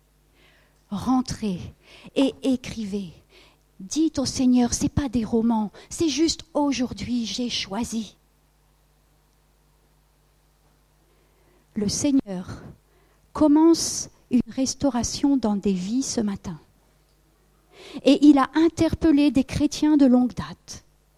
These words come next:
à reprendre un chemin de restauration qui a été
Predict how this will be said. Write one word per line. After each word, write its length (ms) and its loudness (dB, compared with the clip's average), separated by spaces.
à 120 0
reprendre 720 2
un 80 0
chemin 460 2
de 120 0
restauration 880 0
qui 160 -4
a 20 0
été 340 -2